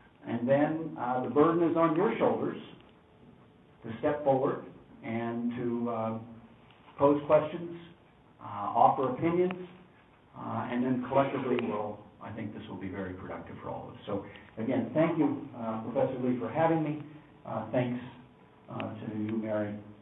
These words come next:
uh, for initiating the contact. Um, probably you've all noticed that the state of Arizona is having some troubles with its economy.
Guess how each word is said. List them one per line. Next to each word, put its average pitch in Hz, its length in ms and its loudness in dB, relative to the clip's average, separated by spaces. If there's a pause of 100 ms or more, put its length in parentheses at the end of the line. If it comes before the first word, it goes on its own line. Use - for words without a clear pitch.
(300)
uh, 131 40 -16 (140)
for 107 140 -4
initiating 104 560 -8
the - 80 -18
contact. - 440 -8 (1080)
Um, 160 420 4 (2000)
probably 170 760 4 (460)
you've 143 180 0
all 151 320 10
noticed - 460 2 (360)
that 117 420 0
the - 140 -12
state 151 180 -2
of 131 80 0
Arizona 123 580 2
is 101 140 -4
having 107 340 -2
some 98 240 -10 (160)
troubles - 380 -2
with 107 80 -14 (100)
its - 160 -18
economy. - 320 -10